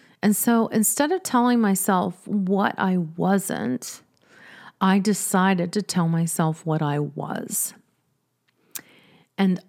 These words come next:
I was a person that could leap towards that triangle. And so I did. And I started to fall to the ground.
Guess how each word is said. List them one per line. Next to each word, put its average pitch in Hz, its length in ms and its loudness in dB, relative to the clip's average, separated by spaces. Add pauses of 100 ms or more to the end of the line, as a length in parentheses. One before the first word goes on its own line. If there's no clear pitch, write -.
I 190 720 2
was 165 420 0 (100)
a 165 120 -4 (160)
person - 840 -4 (180)
that 175 580 0
could 214 320 -2
leap 196 540 0 (1040)
towards 147 880 -4 (180)
that - 220 -6
triangle. - 720 -10 (3500)
And 165 180 0
so 156 260 0
I 165 160 2
did. 147 460 -6 (1040)
And 330 140 0
I 277 80 4
started 147 440 -2
to - 80 -12
fall 147 260 -2
to - 120 -8
the 151 100 -2
ground. 170 500 -6